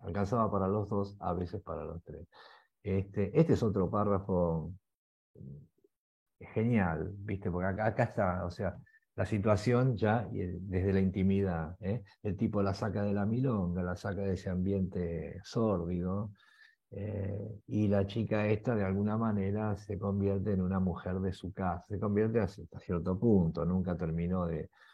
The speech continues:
de convertirse del todo, ¿no? Este, y el tipo este, el tercero este en discordia, o en concordia, ¿no? No se sabe muy bien cómo viene la mano, ¿no? Pero, este, es el que se da cuenta de que a ella le faltaba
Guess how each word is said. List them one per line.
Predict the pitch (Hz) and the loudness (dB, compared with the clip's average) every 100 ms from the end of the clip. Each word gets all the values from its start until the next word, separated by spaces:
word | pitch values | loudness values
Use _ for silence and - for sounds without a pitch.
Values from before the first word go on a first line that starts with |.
| _ - | _ -6
de | 95 | -4
convertirse | 90 87 87 87 92 92 | 0 0 0 0 -2 0
del | 85 85 | -2 -2
todo, | - 113 87 80 | 0 2 2 0
¿no? | 85 117 - - - - | 0 -2 -4 -10 -20 -10
Este, | 101 98 98 - 87 90 90 87 90 90 90 - _ _ _ _ _ _ _ | -6 -4 -6 -6 -2 0 2 0 -2 -4 -8 -14 _ _ _ _ _ _ _
y | - 92 95 | 2 4 6
el | 95 107 104 | 4 2 -2
tipo | 113 113 117 117 | 2 4 8 8
este, | 107 - 110 113 - | 6 2 -2 -2 -2
el | 92 82 | -2 0
tercero | 95 87 - 110 98 98 | 0 0 2 4 4 4
este | 98 98 | 2 2
en | 90 | 2
discordia, | 90 - 117 101 85 87 90 95 | 0 0 2 4 2 0 0 0
o | 92 87 | 0 2
en | |
concordia, | 87 92 95 127 98 80 82 85 | 2 2 4 6 6 6 2 -2
¿no? | 87 117 92 | -2 -2 -2
No | 92 92 | -2 -4
se | 90 | -6
sabe | - 95 82 | -2 -2 0
muy | 82 | 0
bien | 87 85 | 0 -2
cómo | 85 85 | -2 -2
viene | 87 87 | -2 -2
la | 101 | 0
mano, | 107 87 90 | 0 -2 -2
¿no? | 98 117 | -2 -2
Pero, | 95 95 101 98 | 0 0 0 -2
este, | 90 - - 87 - _ _ | -4 -6 -6 -6 -8 _ _
es | 117 117 131 | 0 2 4
el | 113 | 2
que | 92 113 135 - _ _ _ _ _ _ _ _ | 2 2 2 -2 _ _ _ _ _ _ _ _
se | _ 104 | _ 4
da | 117 131 | 8 8
cuenta | 98 98 92 85 95 95 | 6 4 4 2 -2 -2
de | 104 92 | -2 -2
que | 87 | 0
a | 95 | 0
ella | 98 113 | 2 2
le | 113 | 0
faltaba | 101 85 85 90 98 95 | 0 -2 -2 0 0 -4